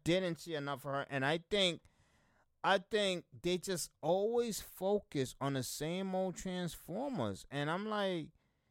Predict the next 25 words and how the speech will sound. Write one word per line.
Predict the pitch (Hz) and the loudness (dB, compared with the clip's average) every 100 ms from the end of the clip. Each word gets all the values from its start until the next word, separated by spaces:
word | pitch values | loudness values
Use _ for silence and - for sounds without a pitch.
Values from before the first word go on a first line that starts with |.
| _ _ _ _ _ | _ _ _ _ _
even | 220 277 320 311 | 2 2 2 4
when | 294 262 | 4 6
the | 185 | 2
Beast | 131 - 196 277 - - | 4 6 6 4 -2 -4
came | - 175 147 135 131 | -2 0 2 2 2
in, | 131 127 127 135 _ _ _ _ _ _ _ _ _ _ - | 2 0 -2 -8 _ _ _ _ _ _ _ _ _ _ 0
when | 180 180 | 2 4
the | 131 | 4
Beast | - 202 262 - | 4 4 4 -2
came | 208 175 165 | 0 2 2
in | 156 | 2
and | 127 147 147 | 0 0 2
they | 131 - _ _ _ _ - | 0 -2 _ _ _ _ 2
finally | 156 185 220 208 190 | 4 4 4 4 2
maximized | 147 135 147 190 - 135 131 131 127 123 113 - | 2 2 2 0 0 0 2 4 4 2 0 -4
and | 143 123 | -4 -2
changed | - 143 156 165 - | 0 0 0 -2 -4
to | 180 | -2
their | 156 135 | 2 2
hu-, | 120 127 147 123 | 2 0 0 -2
their, | 127 135 110 | 0 2 2
their, | 135 131 123 | 4 4 4
their | 113 127 120 113 | 2 4 4 2
human | 107 110 135 156 151 143 131 | 0 0 2 2 2 0 0
type | 147 131 | 0 0